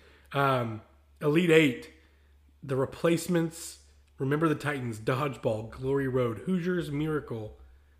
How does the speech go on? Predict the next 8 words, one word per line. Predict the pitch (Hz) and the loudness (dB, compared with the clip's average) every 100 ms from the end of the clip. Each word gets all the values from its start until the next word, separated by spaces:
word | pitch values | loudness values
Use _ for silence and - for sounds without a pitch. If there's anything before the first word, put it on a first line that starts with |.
| _ - | _ -8
A | |
Knight's | 139 135 147 139 - | -4 -2 -4 -6 -6
Tale, | 151 131 123 120 - - - | 0 2 2 -4 -10 -14 -10
Rocky | 131 120 - 120 | -8 -8 -8 -10
Four. | - 120 104 101 - _ _ _ _ - - | -8 -8 -8 -14 -18 _ _ _ _ -20 -4
The | 156 | -4
first | - - 180 160 175 | -2 4 4 4 4
matchup, | 165 156 151 151 117 | 4 4 2 2 2